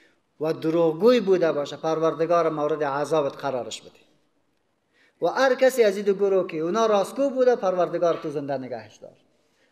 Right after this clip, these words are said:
و این مباهله را امرایشان عنوان کردن. وقتی کی را گفتن حیران ماندن که جواب خب باید واضح بوده باشه. قبلاً خودت گفت که یعنی ما صداقت تو را نمیپذیریم.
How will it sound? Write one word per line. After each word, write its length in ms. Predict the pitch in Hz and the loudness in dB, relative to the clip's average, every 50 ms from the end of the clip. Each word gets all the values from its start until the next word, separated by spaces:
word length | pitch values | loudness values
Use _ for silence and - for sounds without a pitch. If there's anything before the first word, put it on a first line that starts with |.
| _ - | _ -4
و 60 | 165 | 0
این 220 | 185 208 196 185 | 2 4 4 4
مباهله 500 | 180 165 160 160 156 151 160 156 160 156 | 2 2 2 2 2 0 0 0 0 0
را 60 | 147 | 0
امرایشان 500 | 147 143 143 147 151 143 135 147 135 127 | -2 -4 -4 -2 -2 -2 -4 -4 -6 -8
عنوان 380 | 127 127 127 131 131 127 120 117 | -8 -8 -8 -8 -8 -10 -10 -14
کردن. 320 | - 107 - - - - _ _ _ _ _ _ _ _ _ _ _ _ _ _ _ _ | -18 -20 -20 -20 -20 -20 _ _ _ _ _ _ _ _ _ _ _ _ _ _ _ _
وقتی 320 | 151 190 214 202 - 208 190 | -2 -2 -2 -2 -2 -6 -6
کی 180 | 196 226 247 | -6 -4 0
را 120 | 240 240 226 | 0 0 2
گفتن 500 | 233 247 233 240 - 240 233 233 233 - - - _ - - _ _ _ | 2 0 -2 0 -2 -2 -2 -4 -6 -12 -16 -20 _ -20 -20 _ _ _
حیران 360 | 143 147 156 165 185 208 214 | -8 -4 -2 0 2 2 2
ماندن 320 | 208 196 185 175 175 165 156 | 0 -2 -2 -2 -4 -6 -6
که 100 | 156 147 | -8 -2
جواب 360 | 139 160 170 180 190 175 - | 2 4 6 6 6 4 2
خب 60 | 160 | 0
باید 260 | 165 180 190 190 170 | 2 2 2 2 2
واضح 320 | 175 175 185 190 254 269 254 | 2 2 2 4 2 2 2
بوده 260 | 220 208 202 185 170 | 0 0 0 0 0
باشه. 240 | 156 156 147 - 139 | 0 -2 -4 -6 -8
قبلاً 340 | - - 202 202 202 185 175 | -4 -2 0 0 0 0 -2
خودت 240 | - 208 202 208 | -2 -4 -4 -4
گفت 220 | 196 202 220 208 - | -4 -4 -4 -4 -4
که 80 | 196 | -4
یعنی 140 | 180 160 156 | -2 -2 -2
ما 360 | 160 175 190 202 202 208 208 - - - - - - _ _ | -2 -4 -2 -2 -2 -4 -6 -10 -14 -20 -20 -20 -20 _ _
صداقت 540 | - - 190 175 180 175 175 233 240 233 | -6 -4 0 0 0 0 2 0 0 0
تو 160 | 220 208 214 202 | 0 0 0 0
را 100 | 190 175 | 0 0
نمیپذیریم. 720 | 165 156 151 143 127 131 123 110 - 107 104 107 - _ | 0 -2 -4 -6 -8 -10 -12 -14 -14 -16 -18 -20 -20 _